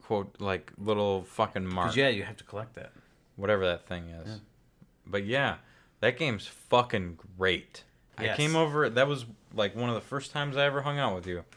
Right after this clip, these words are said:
Speaker 2: Yeah.
Speaker 1: And we played that game for, like, three hours straight.
Speaker 2: One of my favorite co-op games ever. Yeah, you, it's one of those co-op games where you take turns. There's a white guy and a black guy, and you got, you just take turns.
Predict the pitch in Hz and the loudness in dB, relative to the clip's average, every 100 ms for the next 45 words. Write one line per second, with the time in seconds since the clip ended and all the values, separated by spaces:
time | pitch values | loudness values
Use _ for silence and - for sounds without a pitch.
0 | - 117 127 107 123 147 135 131 131 120 | -8 2 4 4 0 0 2 2 0 -4
1 | 107 90 - - 127 127 117 101 - - | -2 -4 -6 -12 -2 2 2 0 -4 -6
2 | 98 90 131 151 139 151 139 - 135 123 | -2 0 2 2 2 0 0 -2 -2 -2
3 | 120 123 113 104 87 - _ _ _ _ | -2 -2 0 -2 -4 -12 _ _ _ _
4 | _ 113 120 117 104 123 143 147 123 - | _ -2 0 0 -4 -6 -2 -2 -2 -4
5 | 135 131 127 123 117 101 95 - - - | -2 -2 -2 -4 -2 -4 -6 -16 -20 -16
6 | 98 - 120 - 131 120 110 110 - _ | -10 -6 -6 -2 -2 0 -2 -6 -12 _
7 | _ - _ _ - 95 101 98 113 107 | _ -20 _ _ -12 -6 -4 -2 -2 0
8 | 113 113 98 110 107 113 107 107 104 104 | 0 0 0 0 0 -2 -2 -2 -4 -4
9 | 104 95 98 - 117 117 117 113 113 - | -6 -10 -10 -6 -6 -4 -2 -2 -4 -8